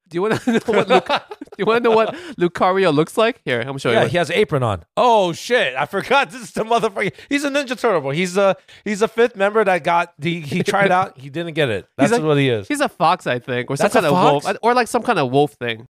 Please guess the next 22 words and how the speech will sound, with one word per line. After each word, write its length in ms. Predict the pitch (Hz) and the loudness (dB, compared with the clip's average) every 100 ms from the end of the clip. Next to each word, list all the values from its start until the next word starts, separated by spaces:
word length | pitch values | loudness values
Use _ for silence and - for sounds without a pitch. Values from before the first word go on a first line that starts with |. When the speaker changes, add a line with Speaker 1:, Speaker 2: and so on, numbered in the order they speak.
| _ | _
Speaker 2:
Yo, 120 | 190 185 | -4 -2
wait, 120 | 147 | -2
can 100 | 180 | -4
I 20 | |
see 120 | 220 240 | -2 -2
that 60 | |
picture 220 | 220 233 | -2 -4
again? 220 | 220 226 226 | -2 -2 -4
Speaker 1:
Yeah. 160 | - 113 - _ _ _ _ | -12 -14 -14 _ _ _ _
Speaker 2:
For 160 | 175 170 | 2 2
a 60 | |
second, 680 | - 202 202 220 233 208 175 _ _ _ | 2 0 0 -2 -2 -4 -14 _ _ _
yo, 100 | 190 | 0
he's 160 | 233 320 | 0 0
tapping 340 | 254 262 220 | -2 -2 -2
up 120 | 220 | 0
Ash. 320 | 170 440 440 - | 0 -2 -4 -4
He's 140 | 185 | 2
like, 60 | 147 | 4
Speaker 1:
Yeah. 60 | |
Speaker 2:
"Yo, 140 | 170 190 | 4 4
what's, 160 | 175 | 2